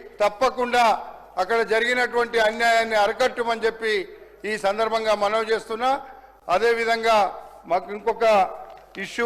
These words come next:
ఉంది అధ్యక్ష, తురుకయంజాల్ చెరువు అధ్యక్ష, ఒకటి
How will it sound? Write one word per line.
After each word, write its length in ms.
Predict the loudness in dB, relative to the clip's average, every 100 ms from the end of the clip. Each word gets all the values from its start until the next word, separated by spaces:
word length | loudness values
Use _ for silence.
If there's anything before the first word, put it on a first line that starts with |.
| 0
ఉంది 120 | -2
అధ్యక్ష, 260 | -2 -4 -2 -4 -6 -14 -20 _ _ _ _ _ _ _ _ -6
తురుకయంజాల్ 840 | -2 -2 0 2 2 0 0 0 -2
చెరువు 260 | -4 -2 -2
అధ్యక్ష, 260 | -4 -8 -10 -10
ఒకటి 260 | -12 -14